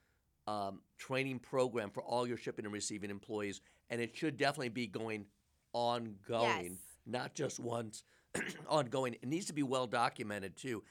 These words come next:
Speaker 1: You gotta create logs.
Speaker 2: Yes.
Speaker 1: Who was trained, uh, when they were trained. Um, also, we'd recommend that you design a procedure that's gonna be maintainable, implementable, easy to use, and you gotta be able to audit it.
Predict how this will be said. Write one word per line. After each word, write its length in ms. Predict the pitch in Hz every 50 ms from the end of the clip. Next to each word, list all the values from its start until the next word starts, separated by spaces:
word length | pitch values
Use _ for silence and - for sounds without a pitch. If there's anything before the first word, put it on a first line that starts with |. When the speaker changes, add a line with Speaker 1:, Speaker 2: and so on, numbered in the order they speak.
| - _
Speaker 1:
You 100 | - 104
gotta 180 | 120 113 107 -
create 280 | - 131 117 117 -
logs. 520 | - 117 113 117 120 123 127 127 139 - - -
Speaker 2:
Yes. 220 | - 247 196 170 - - -
Speaker 1:
Who 100 | - 147
was 180 | 139 135 135 123
trained, 480 | - - 135 123 120 120 117 113 104 - _ _ _ - -
uh, 80 | 98
when 200 | 90 87 107 117
they 120 | 117 117 113
were 120 | 107 113
trained. 520 | 107 - - 120 110 113 113 113 113 113 - _ _ _ _ _ -
Um, 240 | - 101 104 98 - _ -
also, 300 | 101 139 185 226 - 233
we'd 160 | 143 143 120 104
recommend 520 | 117 120 - - 117 110 110 110 110 110
that 160 | 110 - -
you 280 | - 113 110 110 113 113 - _ _ _ _ _ _ - 90
design 380 | 92 107 90 123 123 135 160
a 40 | 151
procedure 500 | 147 151 151 127 - 147 127 113 120 123
that's 200 | 104 110 107 -
gonna 180 | - 123 107 101
be 200 | 92 110 107 101
maintainable, 840 | 95 104 107 107 104 107 117 127 127 131 131 113 127 139 135 120 - - _ _ -
implementable, 720 | 107 98 90 98 98 98 110 120 131 131 123 135 135 127 - - -
easy 280 | 110 117 123 123 123 117
to 80 | 104
use, 400 | 113 110 117 123 123 127 127 123 - _ _ _ _ _ _ _ _ -
and 120 | 120 135
you 60 | 147
gotta 140 | 165 190 196
be 100 | 175 180
able 120 | 170 156
to 60 | 139 113
audit 300 | 95 123 156 226 - 107
it. 120 | 73 -